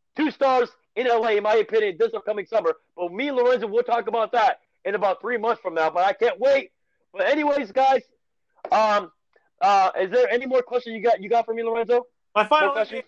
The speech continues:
Speaker 2: thought is I want the Lakers to win tomorrow and beat the Boston Celtics.
Speaker 1: Yeah, me too. Screw the Celtics. Me, me and Lorenzo will Instagram Live before the game against the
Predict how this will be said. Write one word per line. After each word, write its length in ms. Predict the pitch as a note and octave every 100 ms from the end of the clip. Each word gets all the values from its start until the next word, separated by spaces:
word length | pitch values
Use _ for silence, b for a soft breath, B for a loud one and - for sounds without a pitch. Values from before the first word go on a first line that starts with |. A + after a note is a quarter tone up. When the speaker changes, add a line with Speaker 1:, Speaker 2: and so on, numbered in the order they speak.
| _
Speaker 2:
thought 180 | C4+ B3
is 100 | G#3+
I 120 | B3
want 180 | D#4 D#4+
the 60 | D4
Lakers 300 | D4 C#4+ C4 C4
to 80 |
win 140 | B3+ C#4+
tomorrow 320 | B3+ C4 C4 B3 C4+
and 180 | B3+ G3+
beat 240 | B3+ -
the 60 | G#3+
Boston 420 | B3 A#3+ A#3 A3
Celtics. 640 | A#3+ B3 A3 E3 _ _ _ _ _ _ _ _ _ _ _ -
Speaker 1:
Yeah, 140 | D#3+
me 120 | G3
too. 300 | G#3+ A3+ D#3+ - _ _ _ _
Screw 380 | - - F#4 F#4
the 60 |
Celtics. 600 | - D4+ C#4+ D4 C#4+ _ _ _ _ D3+
Me, 320 | D4 F4 A#4+
me 380 | G#3+ D4 E4+ C#4
and 160 | B3
Lorenzo 420 | B3+ A#3+ B3+ G3 A3
will 400 | G#3+ G#3+ F#3 -
Instagram 460 | B3+ A#3+ A#3+ B3 A3
Live 320 | A#3 A#3 A3 - _
before 300 | G3 - A#3+
the 100 | A3+
game 340 | F#3 A#3 A3+
against 280 | F#3+ G3
the 40 | G3